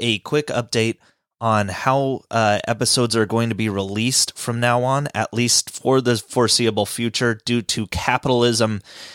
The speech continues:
and my, uh, change in work schedule. So we're going to be releasing episodes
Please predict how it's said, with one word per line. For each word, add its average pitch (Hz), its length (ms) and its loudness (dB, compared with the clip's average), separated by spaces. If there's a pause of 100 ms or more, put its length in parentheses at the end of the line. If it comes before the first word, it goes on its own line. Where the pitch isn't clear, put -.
(220)
and 113 400 0
my, 104 440 2
uh, 95 360 0 (380)
change 135 420 0
in 104 300 -2 (200)
work 113 240 -2
schedule. 98 540 -2 (680)
So 135 440 0 (260)
we're 135 200 2
going 185 340 2
to 170 60 -2
be 139 440 0 (340)
releasing 139 600 0
episodes 107 680 -2